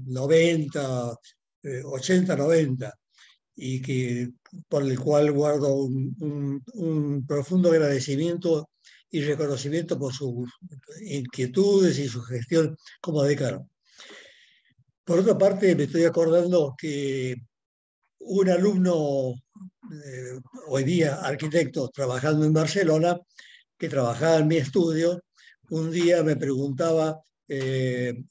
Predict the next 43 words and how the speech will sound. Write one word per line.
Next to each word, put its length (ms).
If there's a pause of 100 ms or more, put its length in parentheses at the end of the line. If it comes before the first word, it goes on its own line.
(180)
era 260
santafesino, 680
¿no? 240 (540)
Lo 180
so-, 200
estoy 200
citando 340
es 300 (260)
Claudio, 800 (480)
eh, 140
González. 560 (180)
Claudio 280
González, 360
que 60
vivió 220
en 60
Go-, 220
eh, 280 (560)
estaba 340
trabajando 380
en 60
mi 80
estudio 360
hacía 220
varios 260
años, 280 (400)
y 100
me 120
preguntaba, 600 (200)
tenía 200
que 120
rendir 340
no 80
sé 160
qué 120
materia 360
de 80
tecnología 960
o 180
algo 220
por 140
el 60
estilo 320